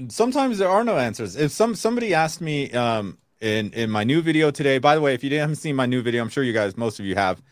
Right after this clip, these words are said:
uh, it's a tour of the Atmos mixing equipment here in this, in, in the room here.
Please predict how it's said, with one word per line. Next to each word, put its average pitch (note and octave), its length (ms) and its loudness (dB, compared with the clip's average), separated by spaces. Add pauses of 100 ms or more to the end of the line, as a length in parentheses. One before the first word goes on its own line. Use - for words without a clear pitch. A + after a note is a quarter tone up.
(320)
uh, G2 200 2
it's A#2+ 220 -2
a B2 80 2
tour F3+ 400 6
of A2+ 240 -2
the G#2+ 260 0 (480)
Atmos C3+ 420 2
mixing C3 480 0
equipment G2+ 480 -2
here B2 220 -2
in G#2 100 -4
this, F#2+ 280 -8
in, F#2+ 320 -4 (240)
in F2+ 180 -2
the E2 240 -4
room B2 240 6
here. F#2+ 220 0